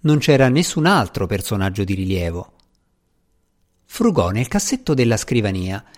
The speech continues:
estrasse un foglio con un elenco di nomi e con la penna d'argento aggiunse in stampatello, dopo il nome dattiloscritto di Willy Fesser, le parole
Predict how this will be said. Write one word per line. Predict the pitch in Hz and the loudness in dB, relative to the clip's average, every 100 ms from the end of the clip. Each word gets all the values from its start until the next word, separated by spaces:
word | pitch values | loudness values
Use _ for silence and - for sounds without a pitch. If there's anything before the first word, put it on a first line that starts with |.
| - | -6
estrasse | - 139 - 113 - | 0 0 2 -2 0
un | 135 143 | 0 0
foglio | - 202 220 190 151 | 0 0 2 2 0
con | 139 | -2
un | 131 123 | 0 2
elenco | 123 135 117 104 | 2 0 -2 -4
di | 98 | 0
nomi | 139 170 175 - - - | 0 0 -2 -8 -20 -8
e | - 220 | -6 -4
con | 269 | 0
la | 240 | 0
penna | 214 139 101 113 | 2 2 2 0
d'argento | 156 165 240 220 170 151 | 0 2 0 0 4 4
aggiunse | 143 170 170 160 | 4 2 0 2
in | 143 | 2
stampatello, | 135 - 131 127 185 135 147 170 170 - _ | 0 0 0 0 2 2 2 0 -4 -14 _
dopo | 156 147 143 | 0 4 2
il | 139 | 2
nome | 156 147 113 | 2 0 0
dattiloscritto | 104 117 160 175 - 143 131 - 160 | 0 -2 -2 -2 -2 -2 -4 -2 -2
di | 151 | 0
Willy | 123 139 151 | 2 2 2
Fesser, | 147 110 107 - 170 175 185 - | -2 -2 -4 -4 -4 -4 -6 -4
le | 185 | -2
parole | 196 180 175 165 165 165 | 0 2 2 4 2 0